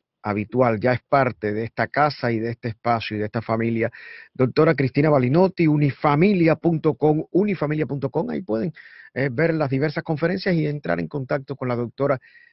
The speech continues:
Cristina Balinotti. Que tenga un buen día, doctora. Muchas gracias por, eh,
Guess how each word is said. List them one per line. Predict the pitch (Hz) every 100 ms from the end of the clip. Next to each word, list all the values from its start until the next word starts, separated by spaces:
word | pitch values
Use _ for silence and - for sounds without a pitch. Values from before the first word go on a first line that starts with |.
| _
Cristina | - 123 - 131 135 127 -
Balinotti. | 110 107 98 98 -
Que | 113
tenga | 117 139 170
un | 156
buen | 147
día, | 127 139
doctora. | 123 113 123 123
Muchas | 117 123 143
gracias | 131 147 139 131
por, | 127 123 110 - - - - -
eh, | - 117 110 107 104